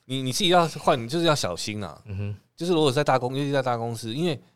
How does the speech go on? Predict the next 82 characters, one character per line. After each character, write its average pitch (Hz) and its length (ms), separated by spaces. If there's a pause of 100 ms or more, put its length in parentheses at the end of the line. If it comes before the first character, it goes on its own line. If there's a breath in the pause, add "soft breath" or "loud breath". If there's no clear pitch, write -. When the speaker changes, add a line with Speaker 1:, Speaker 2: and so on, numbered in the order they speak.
(100)
Speaker 1:
这 185 120
是 185 100
你 117 100
的 92 120
名-， 90 260
名 101 220
誉 120 100
的 92 80
问 98 240
题。 - 280
Speaker 2:
嗯 101 120
哼。 90 200 (200)
Speaker 1:
尤 151 100
其 175 160
是 160 140
你 120 80
慢 127 140
慢 131 120
做 120 140
到 113 160
高， 95 340
上， 92 360
上 90 240
位 87 140
的 71 100
时 - 120
候， 110 100
Speaker 2:
是， 92 40
是。 87 40
Speaker 1:
其 156 60
实 170 80
这 170 60
种 98 180 (1120 soft breath)
整， 107 340
整， 104 320
整 104 220
包 143 180
带 139 220
走 85 260
的 90 60
这 98 80
种 90 160
问 98 180
题， 76 200
其 92 120
实 123 160
很， 82 300
在 135 140
业 120 160
界 113 120
常 85 220
发 82 140
生。 85 100
可 104 100
是 160 100
有 98 80
时 117 100
候 123 100
就 123 100
会， 120 240 (1000)
你 92 100
知 - 60
道 120 120
吗？ 101 120
这 143 60
有 110 140
时 107 60
候 98 80
也 87 60
是 95 140
不 101 120
好 76 140
的 67 100
名 67 240
声 - 180
啊。 64 140
Speaker 2:
其 151 60
实 151 60
这 170 80
是 156 140
一 131 40
个， 107 140